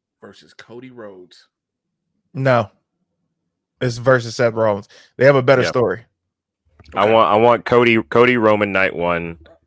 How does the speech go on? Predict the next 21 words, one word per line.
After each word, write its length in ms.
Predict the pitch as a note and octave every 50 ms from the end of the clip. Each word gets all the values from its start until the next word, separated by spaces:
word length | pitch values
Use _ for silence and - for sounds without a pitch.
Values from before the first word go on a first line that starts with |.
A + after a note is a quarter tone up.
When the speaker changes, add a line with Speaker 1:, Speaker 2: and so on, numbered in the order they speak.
| _ _ _ _ _
Speaker 3:
Seth, 600 | _ - - - F#2 F#2 F2+ - - _ _ _ _ _ _ _ _ _ _ _ _ _ _ -
uh, 360 | F2+ F2+ F2 E2+ E2+ E2 D#2+
Speaker 1:
You 60 | D#2+ D2
Speaker 3:
Punk 420 | - - F2+ E2+ D#2+ D2+ - -
night 200 | D#2+ E2 D2+ - -
two. 180 | - C#2+ C#2 _ _ _ -
Speaker 2:
No, 180 | C3 D3 D3
no, 160 | C#3 C3 A#2+ A#2
no, 60 | A2+
Speaker 1:
I 40 | G#2
get 180 | G#2 G#2 -
Speaker 2:
no. 100 | - A#2 C#3
Speaker 1:
all, 240 | C#3+ C#3+ C#3+ - _ -
Speaker 2:
Reverse 340 | B2 B2+ B2+ A#2+ B2 - C#3+
Speaker 1:
nah, 100 | C#3 C#3
Speaker 2:
that. 160 | - - -
Speaker 1:
Seth 200 | - - F3 E3+ - -
Punk 200 | - F3+ D#3+ C3+
night 220 | D3 C#3+ D3 C#3
one. 280 | C#3 D3 C#3 A#2+ G#2 G#2 _ _ _ _ _ _ _ _ _ _ _ _ _ _ _
Speaker 2:
Yeah. 200 | - A#2 G2 -